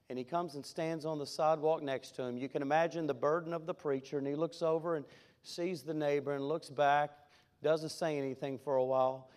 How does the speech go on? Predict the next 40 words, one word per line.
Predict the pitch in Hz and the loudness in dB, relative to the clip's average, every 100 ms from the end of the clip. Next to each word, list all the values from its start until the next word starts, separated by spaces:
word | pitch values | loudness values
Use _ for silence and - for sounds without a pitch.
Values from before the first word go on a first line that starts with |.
| _ _ _ | _ _ _
Then | 117 160 | -2 0
he, | 165 170 170 | 2 -2 -2
then | 147 170 | 0 0
he, | 165 | 0
then | 156 165 | 0 0
he | 165 | 0
just | 143 156 - | 0 -2 -2
couldn't | 180 139 | -4 -4
stand | - 180 170 143 117 | -6 -4 -2 -2 -4
it, | 123 - _ _ _ _ - | -6 -10 _ _ _ _ -6
and | 151 147 | -2 -2
he | 151 | -2
said, | - 147 135 | 2 2 2
"This | 139 180 - | -2 -4 -6
is | 139 | -2
the | 135 - | -2 0
first | 165 180 190 - | 2 2 -2 -6
time | 190 151 120 113 113 123 - _ _ _ _ - _ _ _ _ - | 0 2 2 -2 -6 -14 -20 _ _ _ _ -20 _ _ _ _ -10
you've | 127 156 131 | -4 0 4
ever | 151 139 | 4 2
come | 139 151 143 | -2 -2 0
over | 131 131 | 0 -4
to | 131 143 | -4 -4
the | 131 | -4
church." | - 135 110 - - - - _ _ _ _ _ _ | -4 -2 -2 -8 -20 -20 -20 _ _ _ _ _ _
And | 156 143 135 131 131 - | -4 -2 -2 -6 -8 -8
the | 139 | -2
neighbor | 143 185 170 | 0 0 -2
said, | - 131 127 | -2 -2 -2
"This | 156 - | -4 -6
is | 160 | -6
the | 151 | -4
first | 143 143 - | -2 -4 -4
time | 151 139 | -4 -2
the | 147 | -4
church | - 143 139 | -2 -2 -2
has | 135 131 | 0 2
ever | 135 135 | 4 2
been | 139 131 | 0 0
on | 123 | -2